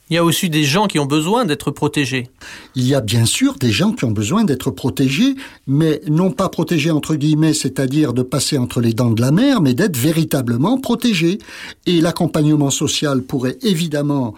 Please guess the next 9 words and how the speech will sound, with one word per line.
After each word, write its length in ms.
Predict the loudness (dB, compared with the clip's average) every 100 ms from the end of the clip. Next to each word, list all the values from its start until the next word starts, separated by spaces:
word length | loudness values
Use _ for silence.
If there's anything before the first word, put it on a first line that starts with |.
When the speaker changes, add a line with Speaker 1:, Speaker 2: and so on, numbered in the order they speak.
| -16 -20 -20 _ -4
Speaker 2:
euh, 100 | -2
remplacer 600 | -2 0 0 0 -2 -4
très 320 | -2 0 0
efficacement, 960 | -2 -4 -4 -4 -2 -2 -2 -2 -4
euh, 160 | -4 -6
dans 180 | -4 -2
de 140 | 0
nombreux 400 | 2 2 2 0
cas, 400 | 0 -2 0 -2